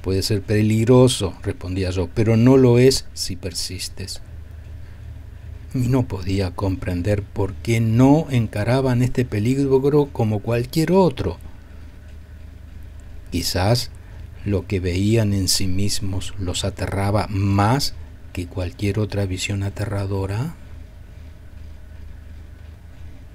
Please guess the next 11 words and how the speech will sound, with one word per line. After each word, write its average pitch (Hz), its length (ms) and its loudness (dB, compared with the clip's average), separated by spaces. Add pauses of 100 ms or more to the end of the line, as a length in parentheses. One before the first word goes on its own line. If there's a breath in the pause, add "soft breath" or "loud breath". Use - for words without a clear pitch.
(1080 loud breath)
Al 131 160 6
tratar 139 480 4
de 123 100 6
aplicar 90 680 -2
los 95 300 -2
valores 117 480 4
de 139 80 8
Gurdjieff 95 720 0
al 101 160 0
comportamiento 92 840 0
humano, 98 480 -2